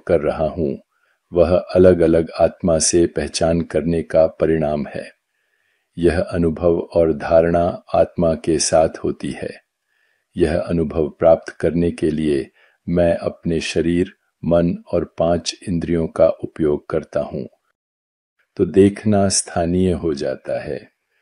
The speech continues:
देखना स्थानीय हो जाता है। और एक कहता है कि मैं यह देख रहा हूं, लेकिन यह दृश्य का हिस्सा है। अगर आप समझते हैं कि मैं क्या कह रहा हूं, यह दृश्य का एक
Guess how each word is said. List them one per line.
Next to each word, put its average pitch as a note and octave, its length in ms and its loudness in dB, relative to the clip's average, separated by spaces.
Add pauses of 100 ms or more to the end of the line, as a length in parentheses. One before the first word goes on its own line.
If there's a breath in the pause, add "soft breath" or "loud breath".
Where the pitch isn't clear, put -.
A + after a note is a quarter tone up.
(300)
देखना E2+ 540 -2
स्थानीय E2 640 -4
हो D2 220 -8
जाता C#2 520 -8
है। - 300 -14 (800)
और F2+ 280 -4
एक A2 280 6
कहता F2+ 400 -2
है G#2 180 0
कि G2+ 180 -4
मैं F2+ 180 0
यह E2+ 300 -2
देख D#2 420 -2
रहा D2+ 240 -4
हूं, D2 320 -8 (640)
लेकिन F#2 380 0
यह E2+ 280 -2
दृश्य F2+ 500 -2
का D#2+ 220 -2
हिस्सा D#2 500 -4
है। C#2+ 440 -6 (160)
अगर E2 240 -2
आप D#2+ 140 2
समझते D#2+ 640 -6
हैं E2 240 -4
कि F2 140 -10
मैं D#2+ 300 -6
क्या E2 180 0
कह D#2 280 -10
रहा D2+ 260 -6
हूं, C#2+ 280 -10 (720 soft breath)
यह F#2 240 6
दृश्य F#2 520 4
का F2+ 180 6
एक E2 200 2